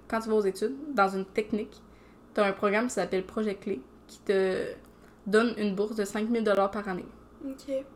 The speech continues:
Speaker 1: pour t'aider à aller à l'école, là. Ça fait
Speaker 2: Ouais.
Speaker 1: comme quatre cent seize par mois, mais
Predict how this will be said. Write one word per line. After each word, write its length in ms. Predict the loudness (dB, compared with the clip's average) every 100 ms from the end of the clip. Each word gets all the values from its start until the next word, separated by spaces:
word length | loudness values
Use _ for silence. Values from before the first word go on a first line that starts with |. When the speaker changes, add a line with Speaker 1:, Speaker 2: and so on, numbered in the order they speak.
| 0
Speaker 1:
pour 320 | 2 2 -2 -8
t'aider 380 | -2 2 2 2
à 80 | 0
aller 160 | 0
à 60 | 0
l'école, 360 | -2 2 2 2
là. 60 |
Ça 160 | 0 0
fait 120 | 0
Speaker 2:
Ouais. 60 | 0
Speaker 1:
comme 180 | 0
quatre 240 | -2 -6 -4
cent 120 | -6
seize 280 | -2 -2 -2
par 220 | -4 -2
mois, 180 | -2 0
mais 220 | 0 -2